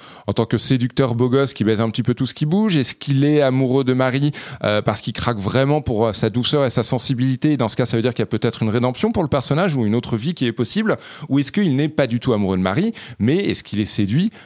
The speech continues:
par la fille de Michael Corleone parce qu'il a envie d'être Michael Corleone ? Voilà, je trouve que, encore une fois, la relation entre deux cousins, euh, elle est, oui, elle est, évidemment qu'elle est moche, évidemment que je vais pas, comment dire, je, je vais pas la justifier dans la vraie vie,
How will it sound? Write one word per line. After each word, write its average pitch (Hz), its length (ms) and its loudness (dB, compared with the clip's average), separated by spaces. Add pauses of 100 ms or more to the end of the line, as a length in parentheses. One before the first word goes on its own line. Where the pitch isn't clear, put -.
(180)
par 151 380 0
la 87 120 -4
fille 143 280 -2
de 107 80 0
Michael 90 360 -2
Corleone 113 480 0 (260)
parce - 180 -4
qu'il 98 180 -2
a 135 140 4
envie 113 240 0
d'être 113 180 -2
Michael 110 260 0
Corleone ? 135 400 0
Voilà, 143 240 0
je 110 160 -2
trouve 175 240 -2
que, 131 180 -2 (420)
encore 156 200 0
une 160 60 -2
fois, 170 300 0
la 110 160 0
relation 143 680 0
entre 110 260 -2
deux 113 160 -2
cousins, 127 480 0 (580)
euh, 87 180 -4 (420)
elle 50 380 -2
est, 85 80 -2
oui, 113 280 0
elle 90 80 -2
est, 98 120 2
évidemment 110 320 0
qu'elle 110 180 0
est 110 80 2
moche, 127 380 2
évidemment 107 460 0
que 107 160 2
je 82 80 -8
vais 101 80 2
pas, 127 160 0 (420)
comment 120 180 0
dire, 107 160 0
je, 110 240 -2
je 117 100 -4
vais 120 100 2
pas 143 120 4
la 139 120 4
justifier 160 500 0
dans 143 120 2
la 123 120 4
vraie 127 220 2
vie, 185 220 0